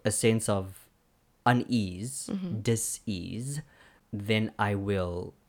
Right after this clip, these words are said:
Speaker 1: reorganize things that I can.
Speaker 2: Is that a problem?
Speaker 1: I don't know, but it is something that is linked to procrastination.
Speaker 2: Yeah. <laughs>
Speaker 1: Because whenever I am faced with something that is complex, that is not ordered,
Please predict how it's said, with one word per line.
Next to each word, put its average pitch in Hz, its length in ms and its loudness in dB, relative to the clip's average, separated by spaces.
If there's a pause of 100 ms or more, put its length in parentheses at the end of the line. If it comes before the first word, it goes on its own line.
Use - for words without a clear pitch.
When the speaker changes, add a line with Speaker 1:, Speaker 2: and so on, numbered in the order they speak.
(140)
Speaker 1:
reorganize 104 800 2
things 95 500 -6
that 107 160 0
I 90 100 -4
can. - 460 -8 (220)
Speaker 2:
Is 254 180 6
that 247 180 8
a 247 60 4
problem? 220 380 0 (1000)
Speaker 1:
I 120 120 2
don't 156 320 2
know, 123 320 6
but 107 180 2
it 104 240 0
is 127 300 4
something 113 480 0
that 98 440 0
is 104 160 -2
linked 107 340 0
to 104 80 -8
procrastination. - 1000 -6 (120)
Speaker 2:
Yeah. 160 180 8
<laughs> - 60 8
Speaker 1:
Because 113 240 4
whenever 117 420 8
I 120 180 6
am 113 220 4
faced 117 460 2
with 101 140 -2
something 110 420 2
that 95 140 0
is 95 360 -4
complex, 113 580 -2
that 95 140 -2
is 95 180 -4
not 110 240 2
ordered, 95 500 0